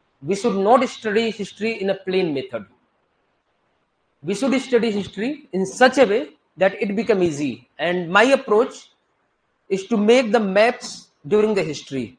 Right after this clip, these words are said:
और एक map नहीं बनाता, जितना geography में आपने map नहीं पढ़ा होगा ना, उससे ज्यादा मैं history में बना देता हूँ map, ठीक है? इसमें से कुछ लोग मुझे जानते हैं, क्योंकि मेरा दूसरा optional geography भी रहा है,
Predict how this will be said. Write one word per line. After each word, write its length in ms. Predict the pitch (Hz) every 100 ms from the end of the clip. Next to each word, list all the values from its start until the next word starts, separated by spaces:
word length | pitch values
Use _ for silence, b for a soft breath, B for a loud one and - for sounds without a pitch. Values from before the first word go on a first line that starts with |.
| _
और 200 | 160 180
एक 180 | 214 233
map 200 | 226 233
नहीं 140 | 233 233
बनाता, 320 | 214 147 165
जितना 240 | 160 190
geography 360 | 175 175 175 208
में 120 | 220
आपने 200 | 208 214
map 240 | 208 202 202
नहीं 120 | 202
पढ़ा 180 | 196 175
होगा 220 | 175 190
ना, 100 | 240
उससे 280 | - 170 190
ज्यादा 200 | 185 185
मैं 120 | 180
history 220 | 160 -
में 60 | 156
बना 180 | 131 123
देता 220 | 123 127
हूँ 100 | 123
map, 180 | 123 123 _ _ _ _ _ _ -
ठीक 160 | 190
है? 220 | 202 131 _ _ _ _ _ -
इसमें 200 | 156 202
से 100 | 202
कुछ 160 | 196 208
लोग 160 | 214
मुझे 220 | 196 202
जानते 400 | 180 160 151 151
हैं, 160 | 135 131 - _ _ _ _ _ _ _ _
क्योंकि 180 | 175 165
मेरा 180 | 190 190
दूसरा 320 | 180 185 220
optional 340 | 214 208 214
geography 360 | 185 165 160 185
भी 140 | 156
रहा 180 | 156 127
है, 240 | 123 127